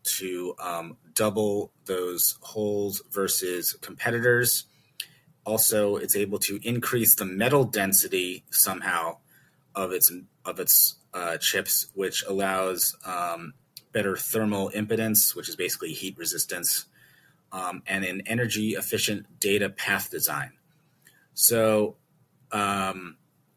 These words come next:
the end result is that it believes it can reduce training time for A I models by thirty percent. That's huge. And if you're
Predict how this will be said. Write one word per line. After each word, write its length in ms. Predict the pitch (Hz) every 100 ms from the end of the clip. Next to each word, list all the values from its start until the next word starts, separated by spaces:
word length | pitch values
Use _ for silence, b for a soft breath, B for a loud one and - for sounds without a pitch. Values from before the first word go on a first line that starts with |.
| _ _ - -
the 100 | 117
end 120 | 143
result 420 | 131 120 123 -
is 140 | 98 107
that 320 | 104 101 104
it 100 | -
believes 360 | 107 104 98
it 180 | - 104
can 320 | - 107 98
reduce 480 | 98 104 107 104 -
training 420 | - 123 117 117 113
time 360 | 113 113 113
for 600 | 107 110 104 98 95 95 -
A 120 | 98
I 160 | 95
models 360 | 95 92 95 87
by 160 | 90 85
thirty 260 | 95 95
percent. 460 | 98 - 95 107 135 _ -
That's 160 | 85
huge. 480 | - 92 87 - - _ _ _ B B B B B B -
And 460 | 110 101 98 98 101
if 320 | 98 - -
you're 160 | 92